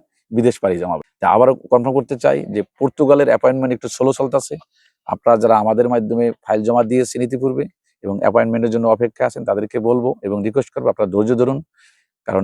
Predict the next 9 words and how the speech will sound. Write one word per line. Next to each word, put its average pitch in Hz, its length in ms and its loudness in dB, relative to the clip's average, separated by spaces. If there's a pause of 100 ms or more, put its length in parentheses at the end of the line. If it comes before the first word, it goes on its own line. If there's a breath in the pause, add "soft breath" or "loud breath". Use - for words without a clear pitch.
অ্যাপয়েন্টমেন্ট 120 440 2 (880)
পাওয়া 123 220 6
যাচ্ছে, 160 260 0
তবে 123 180 -2
সেটা 107 200 -2
অনেক 110 120 -2 (100)
স্লো, 98 220 -2 (140)
কারণ 101 160 0 (280)
হাজার 123 200 4